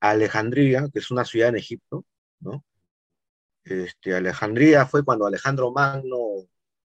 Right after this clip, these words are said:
entró a Egipto, creó la ciudad de Alejandría, ¿no? Tiene su nombre por,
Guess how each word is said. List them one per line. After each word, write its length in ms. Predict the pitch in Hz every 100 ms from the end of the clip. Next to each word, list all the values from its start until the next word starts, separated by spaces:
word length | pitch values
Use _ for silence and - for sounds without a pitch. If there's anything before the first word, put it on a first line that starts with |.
| -
entró 340 | 95 95 127
a 40 | 135
Egipto, 800 | 131 139 - 147 143 113 98 90 _ _ _ _ _ _
creó 240 | 101 110
la 120 | 120
ciudad 180 | 120 120
de 100 | 123
Alejandría, 460 | 117 98 117 110 90
¿no? 140 | 120 -
Tiene 180 | 120
su 120 | 120 117
nombre 260 | 127 135
por, 340 | - 90 90